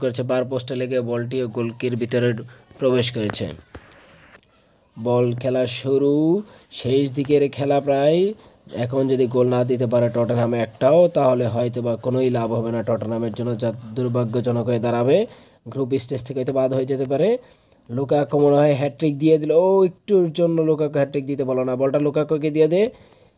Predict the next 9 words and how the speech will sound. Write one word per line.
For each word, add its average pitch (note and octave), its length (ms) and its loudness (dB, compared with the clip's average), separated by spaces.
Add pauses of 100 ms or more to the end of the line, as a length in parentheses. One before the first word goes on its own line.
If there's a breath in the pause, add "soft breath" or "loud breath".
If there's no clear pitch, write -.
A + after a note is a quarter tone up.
(640 soft breath)
Lukaku D3 460 -2
থেকে D3+ 180 0
বলটা D3+ 280 2
Sanchez, E3 560 2
Sanchez E3 340 2
থেকে, F3+ 140 2
ওহ, F3 180 6 (540 soft breath)
কোনোই E3+ 240 2
লাভ D3 180 2